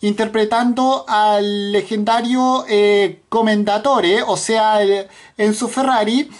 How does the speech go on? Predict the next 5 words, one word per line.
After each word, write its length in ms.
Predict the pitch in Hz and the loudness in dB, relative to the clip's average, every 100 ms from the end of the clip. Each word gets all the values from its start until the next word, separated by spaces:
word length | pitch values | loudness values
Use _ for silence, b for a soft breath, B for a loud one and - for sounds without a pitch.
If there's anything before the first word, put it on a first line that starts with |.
| B B B B | B B B B
y 380 | - 214 240 247 220 | -4 0 2 0 -2
la 420 | 220 208 202 196 | -2 0 2 0
esposa 640 | 185 - 247 247 269 269 | -2 -4 -6 -4 0 2
de, 220 | 254 226 240 | 2 0 0
eh, 1000 | 254 254 226 202 196 196 190 190 185 | -2 -2 0 2 2 2 2 0 -2